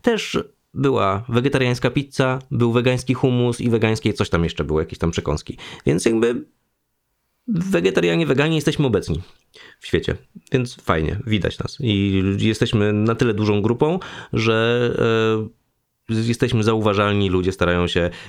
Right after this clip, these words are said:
robić coś też dla nas, więc fajnie, gratulacje.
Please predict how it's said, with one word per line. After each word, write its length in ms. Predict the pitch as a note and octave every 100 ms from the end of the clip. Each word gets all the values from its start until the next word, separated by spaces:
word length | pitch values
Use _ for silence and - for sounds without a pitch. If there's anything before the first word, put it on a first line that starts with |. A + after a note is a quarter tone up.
| -
robić 320 | F#2+ F2 F2
coś 140 | F2
też 140 | F#2 D#2
dla 140 | D2+
nas, 240 | D2 - - -
więc 200 | G2 -
fajnie, 340 | A#2 G#2 G2+
gratulacje. 540 | F#2+ F2+ E2 D2+ -